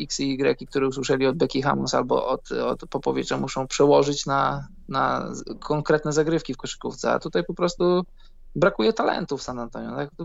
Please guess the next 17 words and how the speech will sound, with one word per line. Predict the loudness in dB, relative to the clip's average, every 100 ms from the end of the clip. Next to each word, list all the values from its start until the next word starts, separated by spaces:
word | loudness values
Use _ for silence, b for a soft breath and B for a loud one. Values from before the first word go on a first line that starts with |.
| -8
Mówiąc | -2 2 2 0
wprost, | 0 2 2 -2
no | -10
co | -10
tu, | -14
co | -12 -10
możesz | -8 -8
więcej | -10 -8
powiedzieć? | -8 -8 -10 b b -2
Mecze | 0 2
San | 2 2
Antonio | 2 2 4 2 0 -2 -10 -20 -20 -4
często | 0 2 0 -2
są | -4 -2
fajne | 0 0 0
do | -2 0
oglądania, | -2 -2 -2 -2 -4 -4 -6